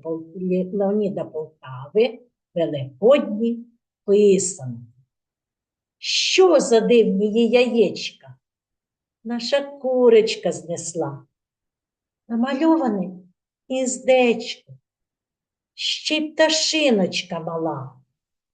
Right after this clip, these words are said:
Навкруги барвисті квіти, жовті – сині гілочки. Чи здогадуєтесь, діти,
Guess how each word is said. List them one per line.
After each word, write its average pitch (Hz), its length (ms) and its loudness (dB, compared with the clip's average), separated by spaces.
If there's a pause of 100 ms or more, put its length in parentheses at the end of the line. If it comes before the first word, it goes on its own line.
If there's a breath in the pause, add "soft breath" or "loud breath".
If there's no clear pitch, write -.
(140)
Навкруги 175 1400 0 (680)
барвисті 135 680 -10
квіти, 233 800 -2 (1040)
жовті – 214 1040 2 (500)
сині 320 440 -6
гілочки. 208 1000 -2 (1160)
Чи 294 260 -4
здогадуєтесь, 302 1160 0
діти, 233 880 -6